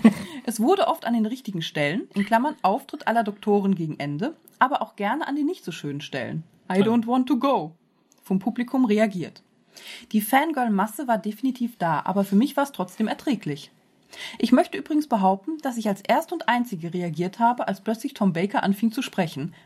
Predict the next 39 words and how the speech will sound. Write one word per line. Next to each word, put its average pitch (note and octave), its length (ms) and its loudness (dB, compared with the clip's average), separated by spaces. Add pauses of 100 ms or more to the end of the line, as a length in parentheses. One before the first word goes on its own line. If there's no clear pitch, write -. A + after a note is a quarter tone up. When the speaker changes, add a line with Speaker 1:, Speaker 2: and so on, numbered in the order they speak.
Speaker 1:
man G3 140 6
ihn A#3+ 140 2
aber F#3+ 180 2
noch E3 140 -6
nicht A#3 280 -2
sah. D#3 300 2 (520)
Glücklicherweise A#3+ 640 2
fing G3+ 200 0
der F3 120 0
Saal F#3 280 4
dann F#3+ 140 -4
doch G#3 140 -6
an A3 120 -6
zu G#3+ 120 -6
grölen, E3+ 480 0
als F#3 160 -4
der D#3+ 100 -4
Gute D3 220 -2
ins A#3 120 0
Bild E3 220 2
humpelte. D3+ 360 -8 (260)
Speaker 2:
<laughs> - 280 -2
Humpelte? D#3+ 760 2
Naja. C3 400 -6 (180)
Speaker 1:
Als C#4+ 220 4
ich F4 80 -16
das B3 160 -10
Special A3+ 360 -4
gute C#4+ 280 -2
zwei A3+ 220 0
Wochen F#3 200 -6
später G3 380 -6
dann G3+ 120 0
nochmal F#3 260 -4
allein D3 240 -2
zu D#3 160 -6
Hause D#3+ 240 -2
gesehen G#3 400 4
habe, A#3 300 2